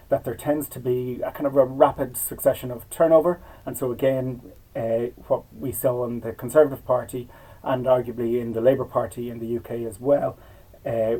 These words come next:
we see that the Conservative Party went through a succession of leaders. Now, Major did win an election, but after Major retired in ninety-seven,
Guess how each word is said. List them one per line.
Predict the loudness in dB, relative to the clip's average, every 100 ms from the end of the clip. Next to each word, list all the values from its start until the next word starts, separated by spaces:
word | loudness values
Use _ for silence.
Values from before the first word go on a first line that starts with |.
| -2
we | -4
see | -4 -6 -4 -4
that | -4 -4
the | -8
Conservative | -8 -4 -4 -4
Party | -6 -8 -6 -6
went | -4 -4
through | -8 -4 -2 -2
a | -6
succession | -10 -12 -4 -2 -2 -6 -12 -12 -6
of | -6 -6 -6
leaders. | -6 -4 -6 -12 -18 -8
Now, |
Major | -2 0 0
did | 0 0
win | 0 -2
an | -2
election, | -4 -4 -6 -8 -16 -18 -14
but | -6 0
after | 0 0 -6
Major | -2 -4 -4 -8 -8 -8
retired | -8 -8 -6 -2 -2 -4
in | -6
ninety-seven, | -8 -8 -10 -8 -2 0 -2 -6